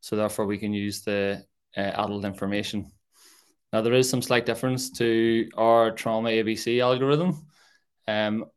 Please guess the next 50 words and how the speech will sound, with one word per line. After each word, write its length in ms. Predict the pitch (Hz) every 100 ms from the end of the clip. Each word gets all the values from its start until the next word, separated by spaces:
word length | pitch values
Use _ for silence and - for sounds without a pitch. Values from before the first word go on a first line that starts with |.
| _ _
whenever 880 | 117 117 113 113 113 113 110 113 117
we, 420 | 113 113 113 113
we 160 | 95 117
have 180 | 113 -
got 180 | 113 -
catastrophic 440 | 113 110 113 101
hemorrhage, 400 | 107 107 113 110
which 100 | 104
sits 240 | - 104
at 80 | 101
the 60 | -
top 240 | - 98
of 60 | 101
this. 300 | 101 - - _ _ -
And 100 | 110
this 120 | 110
is 100 | 110
simply 360 | 110 104 107 107
put, 240 | 113 107
if 160 | 113 110
you 140 | 104
don't 160 | 113 110
stop 300 | - 107 -
the 60 |
bleeding, 360 | 98 107 104 107
you 80 | 107
won't 140 | 101
have 120 | 107
an 60 | 104
airway 380 | 98 98 101 98
to 80 |
fix. 420 | - - 92 - - - - - -
And 120 | 107
for 100 | 117
every 540 | 120 120 127 127 131 - _ - _ _
line 380 | 117 113 117 127
that 80 |
we 140 | 127 131
come 160 | 131
across, 340 | 131 135 123 127
we 80 | 117
have 80 |
an 80 | 107
adjunct 400 | 101 101 113 110
that 140 | 110 95
we 120 | 101
need 160 | 104 92
to 100 | 101
consider 400 | 107 98 98 98
doing. 300 | 113 110